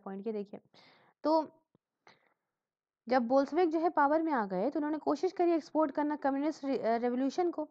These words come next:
है ना? पारे-, सारे वर्ल्ड में अपना एजेंडा वगैरह स्प्रेड करके कम्युनिस्ट का सारी कंट्रीज में। तो ये इसकी वजह से क्या हुआ कि, अ, रशिया ने जो है earn कर दी hostility of most countries being democratic regimes। और रशिया में क्या था, लेनिन ने डिसॉल्व कर दी असेंबली को जो फॉर्म हुई थी through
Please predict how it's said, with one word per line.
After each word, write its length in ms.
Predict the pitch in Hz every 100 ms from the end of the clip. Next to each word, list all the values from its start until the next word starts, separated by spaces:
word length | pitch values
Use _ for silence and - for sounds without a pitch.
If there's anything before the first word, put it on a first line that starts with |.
| -
है 60 | -
ना? 60 | 415
पारे-, 340 | 277 254 226
सारे 280 | 262 247 277
वर्ल्ड 260 | 247 262
में 200 | 254 240 247
अपना 260 | - 233 233
एजेंडा 320 | 220 233 233
वगैरह 280 | 240 233 240
स्प्रेड 360 | - - 254
करके 340 | 254 233 233 233
कम्युनिस्ट 440 | 233 233 240 240
का 160 | - 233
सारी 180 | 214 220
कंट्रीज 440 | 214 208 214 202
में। 60 | 214 _ _ _ - 226 _ -
तो 420 | 226 220 214 214
ये 300 | 208 247 285
इसकी 280 | 277 - 359
वजह 80 | 349
से 120 | 349
क्या 140 | 320
हुआ 240 | 220 208 392
कि, 120 | 359
अ, 160 | 233 - 208 208 196 190
रशिया 640 | - 196 214 - 294 277 196 _ - - -
ने 60 |
जो 120 | 214
है 140 | 247 -
earn 240 | 226 269
कर 180 | 254 233
दी 220 | 214 285 - _ -
hostility 520 | 220 - 220 220 262 262
of 120 | 226
most 200 | 247 -
countries 400 | 220 202 240 254
being 320 | 226 294 -
democratic 460 | 214 220 220 220 226
regimes। 580 | 202 202 170 - - _ _ _ - _
और 380 | - 185 180 180 190
रशिया 240 | 190 233
में 120 | 233
क्या 140 | 220 214
था, 200 | 320 415
लेनिन 300 | 269 233 233
ने 180 | 233
डिसॉल्व 380 | 226 208 214 226
कर 140 | 220 214
दी 120 | 220
असेंबली 400 | 202 190 202 285
को 80 | 311
जो 120 | 269
फॉर्म 280 | 226 208 208
हुई 200 | 202 208
थी 160 | 320
through 240 | - 262